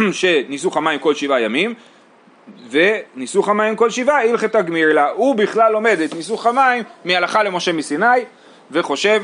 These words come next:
שדאמר רבי עמי, אמר רבי יוחנן, משום רבי נחוניה, איש בקעת בית חורתן,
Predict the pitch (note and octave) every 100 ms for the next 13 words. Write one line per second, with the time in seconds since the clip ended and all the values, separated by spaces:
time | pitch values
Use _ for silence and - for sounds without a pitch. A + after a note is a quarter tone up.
0 | - - C#3 C#3+ C#3 C#3+ G3 F3 D#3+ F#3
1 | F3 D#3 F3+ D#3+ F3+ F3+ E3 C#3 C#3 F3
2 | D3+ D#3 C#3+ C#3 D#3 D#3+ E3 D#3 C3+ C3+
3 | F3+ C#3+ D3+ D#3 - A#2 A2 F3 A3+